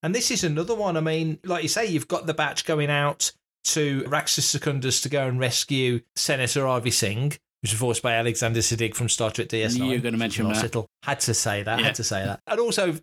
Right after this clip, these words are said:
Speaker 1: uh, Phoebe Waller-Bridge, who was L three, her sister in Fleabag, Sian Clifford, is in this episode playing G S eight. So they've both played droids now, which is kinda cool as well. Just to, to go out,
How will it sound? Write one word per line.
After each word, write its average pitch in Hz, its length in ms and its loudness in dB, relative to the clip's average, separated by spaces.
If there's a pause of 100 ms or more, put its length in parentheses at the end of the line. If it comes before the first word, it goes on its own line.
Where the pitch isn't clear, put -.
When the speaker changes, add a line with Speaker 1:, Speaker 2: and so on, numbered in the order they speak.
Speaker 1:
uh, 143 240 0
Phoebe 165 280 0
Waller-Bridge, 147 520 0
who 139 160 0
was 131 240 0 (100)
L 139 160 2
three, 123 540 0 (160)
her 127 280 0
sister - 400 0
in 135 180 0
Fleabag, 123 500 0
Sian 127 260 0
Clifford, 131 380 -2
is 117 160 2
in 113 160 0
this 113 180 2
episode 117 360 0
playing 113 240 0
G 117 200 2
S 107 220 0
eight. 113 260 0
So 120 160 2
they've 117 180 0
both 117 200 0
played 113 200 0
droids 113 320 0
now, 113 100 2
which 120 120 -2
is 117 80 -4
kinda 110 220 -2
cool 110 240 0
as 98 100 -6
well. 98 160 -4 (240)
Just - 280 0
to, - 120 -2
to - 140 2
go 226 180 2
out, 202 160 0